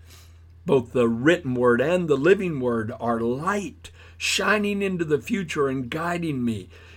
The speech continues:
into what steps I should take in life. But also the Spirit of God is represented as light. In First Timothy chapter six, verse fifteen, it talks about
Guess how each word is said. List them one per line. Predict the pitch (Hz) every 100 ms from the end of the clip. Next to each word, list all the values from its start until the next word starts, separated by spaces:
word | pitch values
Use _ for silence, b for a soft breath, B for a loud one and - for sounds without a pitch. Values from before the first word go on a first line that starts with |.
| b - -
into | 143 127 127
what | 120 151
steps | - - 139 117 -
I | 120
should | 117 131 110
take | 127 117
in | 120 113
life. | 117 143 120 - - b b -
But | 143
also | 147 190 226 - 160
the | 147 151
Spirit | - - 226 254 240
of | 202 127
God | 123 107 92 - b b b
is | - 139 110
represented | 135 131 123 120 135 123 120 117
as | 117 117
light. | 123 107 98 - - - - - - - - - -
In | - 139 120
First | - 170 - -
Timothy | 180 180 135 123
chapter | 135 131 117 123
six, | - 170 147 -
verse | 139 117
fifteen, | - 139 113 - 170 151 117 110 B B B B
it | - 113
talks | 160 160 -
about | 143 127 135 135